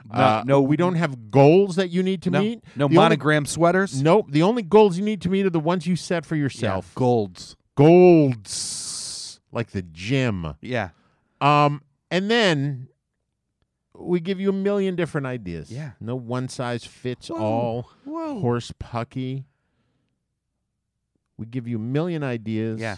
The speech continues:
Speaker 2: You find the one that fits you
Speaker 1: on a million different
Speaker 2: best.
Speaker 1: topics.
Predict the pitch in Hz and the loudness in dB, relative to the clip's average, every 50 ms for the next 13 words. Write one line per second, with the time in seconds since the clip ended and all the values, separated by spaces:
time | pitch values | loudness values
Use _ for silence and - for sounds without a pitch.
0 | _ _ - 110 - 208 208 202 185 180 185 175 165 - - - 175 _ - - | _ _ -18 -10 -6 -6 -4 -4 -2 -4 -4 -4 -6 -10 -10 -12 -12 _ -12 -12
1 | - 117 123 120 113 107 110 113 120 131 143 170 180 175 160 147 147 139 - 147 | -6 -4 -4 -4 -4 -4 -4 -2 -2 -2 0 0 -2 -2 -2 -2 -4 -4 -4 -4
2 | 127 127 110 - 123 110 110 117 - - 131 127 _ - - | -6 -6 -8 -8 -6 -4 -4 -6 -6 -8 -10 -10 _ -18 -20